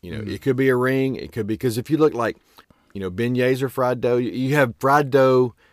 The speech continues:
Speaker 1: of some sort in many, many cultures.
Speaker 2: Mm-hmm.
Speaker 1: So,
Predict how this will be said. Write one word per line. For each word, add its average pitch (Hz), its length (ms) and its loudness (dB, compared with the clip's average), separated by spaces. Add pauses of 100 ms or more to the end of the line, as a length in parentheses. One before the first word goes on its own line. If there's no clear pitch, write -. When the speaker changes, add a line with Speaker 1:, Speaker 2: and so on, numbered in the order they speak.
(340)
Speaker 1:
of 104 160 -10
some 139 280 -2
sort 123 260 0
in 107 300 -4
many, 120 240 0
many 101 240 -4
cultures. 76 520 -12
Speaker 2:
Mm-hmm. 95 340 -10 (120)
Speaker 1:
So, 98 640 -4